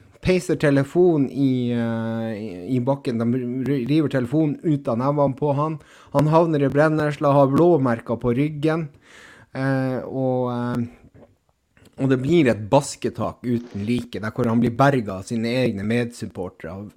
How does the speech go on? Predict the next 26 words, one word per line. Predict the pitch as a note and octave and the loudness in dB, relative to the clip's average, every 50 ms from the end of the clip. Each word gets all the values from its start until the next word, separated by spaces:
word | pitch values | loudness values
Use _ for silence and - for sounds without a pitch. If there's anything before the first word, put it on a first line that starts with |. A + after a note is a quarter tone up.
| _ _ _ - | _ _ _ -10
eh, | A2+ A2 G#2 G#2 G#2 G2+ G#2 F2 F#2+ F2 | -10 -8 -8 -10 -10 -12 -12 -12 -12 -8
og | E2+ A#2 B2+ A#2 A2+ | -4 -2 -2 0 -2
de | A2 A2 | -2 -6
får | - - C#3 A#2+ F#2+ | -6 -4 -4 -4 -4
ikke | - A#2+ - - | -6 -14 -16 -10
tak | - C3 C3 A#2+ - - - | -6 -4 -4 -6 -6 -10 -20
i | - - | -18 -18
det | - - | -16 -14
banneret. | - G2 G2 D2+ - - - - - C3 | -14 -14 -14 -14 -16 -18 -18 -16 -12 -10
I | B2+ - | -6 -4
tillegg | D3+ D3+ D3 C3+ A2 - | -2 0 0 0 0 -2
så | - G#2+ | -6 -6
ble | A#2+ C3 B2+ A#2 | -2 -2 -2 -2
det | G2 F#2+ | -4 -8
jo | - | -8
filmet | - D3 C#3+ C#3 B2 G#2+ E2+ D2 | -6 -4 -4 -2 -4 -6 -8 -10
det | E2 E2+ F#2+ | -14 -14 -14
her, | G#2 A2 | -14 -12
så | - A#2+ | -10 -6
det | A#2+ A#2 | -4 -4
her | B2+ C3 A#2+ | -2 -2 -2
er | A2+ | -2
jo | G2+ A2+ | -2 -2
anmeldt | A#2 A2+ G#2 D#2+ D#2+ - - F#2+ | -2 -2 -4 -6 -12 -16 -18 -18
til | - | -14
politiet. | G2+ F#2+ E2 D#2+ _ - G2+ F2 - - - - | -12 -12 -12 -14 _ -14 -12 -12 -12 -14 -16 -20